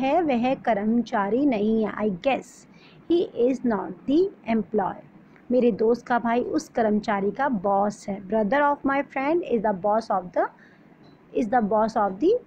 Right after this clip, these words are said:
employee। आज वह भी लेट है, today he is also late। आजकल कर्मचारी काम चोरी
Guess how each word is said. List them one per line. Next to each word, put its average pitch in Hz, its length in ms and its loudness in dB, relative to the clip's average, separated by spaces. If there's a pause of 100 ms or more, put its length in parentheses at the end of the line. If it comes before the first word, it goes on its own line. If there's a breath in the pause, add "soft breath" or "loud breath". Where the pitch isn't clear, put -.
(260)
employee। - 520 -2 (120)
आज 233 380 0
वह 247 280 2
भी 277 160 0
लेट 262 320 2
है, 294 120 0 (160)
today 277 480 0
he 277 140 -4 (320)
is 220 120 -4 (120)
also 196 380 -4 (120)
late। 214 400 0 (400 loud breath)
आजकल 240 500 -2
कर्मचारी 233 720 0
काम 220 340 2
चोरी 240 320 2